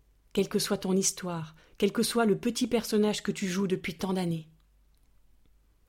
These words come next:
C'est avoir le courage de te redéfinir, de changer d'avis, de suivre tes envies, d'être parfois jugée totalement incohérente par l'extérieur,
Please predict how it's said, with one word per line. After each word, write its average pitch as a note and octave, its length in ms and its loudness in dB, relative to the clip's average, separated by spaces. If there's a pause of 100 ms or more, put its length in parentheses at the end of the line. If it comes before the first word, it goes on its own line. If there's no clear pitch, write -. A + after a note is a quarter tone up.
(440)
C'est G3+ 200 0
avoir G#3+ 180 2
le G#3+ 100 8
courage G#3 640 0
de F3+ 140 -2
te G3 100 0
redéfinir, F#3+ 800 0 (520)
de F3+ 120 0
changer F#3+ 320 2
d'avis, F3+ 420 0
de F3 100 -2
suivre G3 360 -2
tes F#3+ 220 4
envies, E3 360 -2 (720)
d'être G#3+ 260 4
parfois A#3+ 320 2
jugée A3+ 400 4 (300)
totalement C#4+ 580 4
incohérente B3 880 0 (280)
par F3+ 120 0
l'extérieur, A3 800 0